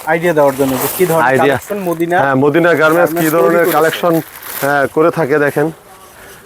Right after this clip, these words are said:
Speaker 2: এই দেখেন। ও, কি সুন্দর
Speaker 1: অনেক
Speaker 2: দেখেন।
Speaker 1: চমৎকার।
Speaker 2: খুব সুন্দর ডিজাইন।
Speaker 1: ওকে।
Speaker 2: তারপরে দেখে যে,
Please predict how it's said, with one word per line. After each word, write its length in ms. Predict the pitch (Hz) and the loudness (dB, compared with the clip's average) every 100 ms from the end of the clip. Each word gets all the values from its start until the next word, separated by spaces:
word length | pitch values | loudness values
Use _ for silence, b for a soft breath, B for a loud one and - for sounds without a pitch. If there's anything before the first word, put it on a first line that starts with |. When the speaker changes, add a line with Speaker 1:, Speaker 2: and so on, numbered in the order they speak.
| - | -4
Speaker 2:
এই 160 | 127 139 | 0 2
দেখেন। 300 | 127 - 85 - - - - - - - - - - - | 0 -2 -8 -10 -20 -20 -20 -20 -20 -20 -20 -18 -16 -4
ও, 400 | 113 117 110 95 90 - - - | 0 2 2 2 -2 -10 -20 -8
কি 80 | 139 | -8
সুন্দর 280 | 123 123 110 | -2 0 2
Speaker 1:
অনেক 140 | 101 | 0
Speaker 2:
দেখেন। 180 | 101 101 | -2 -2
Speaker 1:
চমৎকার। 360 | 92 85 - - - - | -4 -6 -12 -14 -10 -4
Speaker 2:
খুব 100 | 165 | -2
সুন্দর 360 | - 120 120 | 0 2 2
ডিজাইন। 300 | 107 101 110 | 0 2 2
Speaker 1:
ওকে। 180 | 139 175 - - - - | 0 -6 -6 -6 -6 -2
Speaker 2:
তারপরে 300 | 120 120 123 | 0 2 2
দেখে 200 | 120 98 | 0 0
যে, 120 | 107 | -4